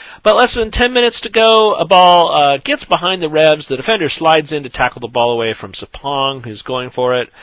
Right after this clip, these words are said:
Uh, it's outside the box, but it's a straight red. Last man for A J Soares. Really kinda questionable. Um, looked like he got a lot of the ball.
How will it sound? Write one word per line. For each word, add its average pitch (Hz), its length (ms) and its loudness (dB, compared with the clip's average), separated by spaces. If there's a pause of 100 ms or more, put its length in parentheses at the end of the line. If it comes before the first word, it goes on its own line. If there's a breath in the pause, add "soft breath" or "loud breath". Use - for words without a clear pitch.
(300 loud breath)
Uh, 107 240 -6
it's - 160 -12
outside 190 360 0
the 175 80 -4
box, 156 380 2
but 117 140 -10
it's - 120 -16
a 117 60 -10
straight - 480 -4
red. 131 340 0
Last 165 360 0
man 143 320 -4
for 123 160 -6
A 127 100 -6
J 120 200 -6
Soares. 127 800 -4 (460)
Really 240 520 -4
kinda 156 240 0
questionable. 120 880 -2 (100)
Um, 98 680 -8 (720 soft breath)
looked 190 180 -4
like 165 140 4
he 135 120 -4
got 127 160 4
a 113 40 2
lot 127 220 6
of 123 60 0
the 120 60 -2
ball. 113 680 0